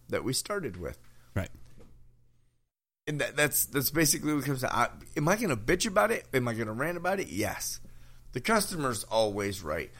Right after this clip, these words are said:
Speaker 1: and the customer that didn't get treated right, even by the smallest thing, you can't please everybody, but you should try, at least try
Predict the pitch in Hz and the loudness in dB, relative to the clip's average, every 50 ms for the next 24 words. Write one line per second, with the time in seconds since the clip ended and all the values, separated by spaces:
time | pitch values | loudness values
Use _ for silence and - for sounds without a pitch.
0 | - - - 123 131 120 110 - - 175 170 170 175 175 156 143 120 101 107 104 | -10 -4 -2 0 0 0 0 0 2 2 2 2 2 0 0 0 0 -2 -2 -2
1 | 110 131 135 139 139 123 110 - - - - 131 127 117 101 87 92 90 87 98 | -2 -2 -2 -2 -2 -4 -4 -4 -4 -4 -4 -2 -2 -2 -4 -6 -4 -2 0 2
2 | 101 113 120 - - - 175 165 175 175 147 120 117 104 87 90 90 - - - | 2 2 0 -2 -6 -6 -6 -4 -4 -4 -2 -2 -4 -4 -4 -4 -2 -2 0 2
3 | 120 117 113 110 104 - - 104 95 98 - 156 170 - 226 180 143 - 160 175 | 4 4 4 4 2 0 -2 -4 -6 -6 -8 -6 -4 -2 -2 -2 0 2 2 4
4 | 175 170 214 214 202 175 139 110 107 104 101 98 110 117 - - - - - - | 4 4 2 2 2 2 2 2 2 2 2 2 0 -2 -4 -6 -8 -6 -4 -2
5 | - 107 101 113 113 - - 185 - - 165 - - 123 143 160 156 - - - | -2 -2 -2 -2 -2 -2 -4 -2 -2 -2 -2 0 0 0 0 2 0 0 0 2
6 | - 247 214 185 135 117 113 - | 4 6 6 6 6 4 2 0